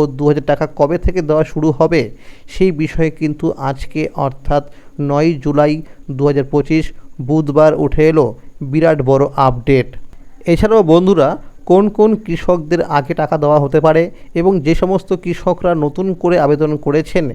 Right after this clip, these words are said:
সেই সমস্ত কৃষকদের টাকা কবে থেকে দেওয়া শুরু হবে, সমস্ত বিষয় নিয়ে কিন্তু জানিয়ে দেওয়া হয়েছে আজকের এই গুরুত্বপূর্ণ ভিডিওটির মাধ্যমে। তাই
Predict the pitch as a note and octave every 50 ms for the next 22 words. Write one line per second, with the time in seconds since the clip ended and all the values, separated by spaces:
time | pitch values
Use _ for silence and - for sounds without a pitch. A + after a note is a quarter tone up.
0 | - - - - - - - - F#3+ - G#3+ F#3+ G3+ G#3+ G3+ G#3 - G3+ F#3+ -
1 | F3+ E3+ - - F#3 F3 D#3 E3+ E3+ - E3 - F3 E3 - E3 C#3+ C#3+ D#3+ -
2 | - E3+ - E3+ D3+ D3+ D3+ D#3 - - D#3 E3 D#3 D#3 D#3+ D#3 E3 F3+ G3 -
3 | - - - - - - - - - - - - D#3+ E3 G3 A3 G#3+ - - -
4 | A3 A3 E3+ D#3 D#3+ D3+ - - E3+ E3+ E3+ D#3+ D3 D3 D3+ D3+ D3 - D#3 D3+
5 | D#3 D3 D3+ D#3 D3 B2+ C#3+ B2+ B2+ C3+ C#3+ C#3 C#3 C#3 C#3+ C3+ C#3 C#3+ C#3+ C#3
6 | C3+ - - D#3+ D#3+ - - C#3 C#3 C3+ - - - - D3+ C#3 - - D#3 C#3+
7 | C#3 C#3 C#3 C#3 - - - - - - E3+ D3 C3+ D3+ F3 E3+ F3 - - F#3
8 | E3 - - F3+ F3+ F3+ F#3 F#3 D#3+ B2+ C#3 C#3+ C#3 D3+ D#3+ D#3+ D3+ - F#3 F3
9 | D3+ C3+ B2 A#2+ A#2+ A#2+ - C3+ C3 B2 A#2+ G#2 - - - - - - - C#3
10 | C3 C3